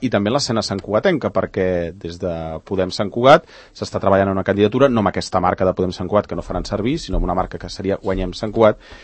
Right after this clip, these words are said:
i que es presentaran a les eleccions municipals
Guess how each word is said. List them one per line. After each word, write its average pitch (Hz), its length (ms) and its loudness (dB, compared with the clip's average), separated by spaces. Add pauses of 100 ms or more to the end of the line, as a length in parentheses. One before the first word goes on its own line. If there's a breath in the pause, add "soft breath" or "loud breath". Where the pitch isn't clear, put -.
(140)
i 110 80 -6
que 113 80 0
es - 80 -2
presentaran 101 800 4
a 110 160 0
les 98 160 4
eleccions 98 480 0
municipals 87 640 -2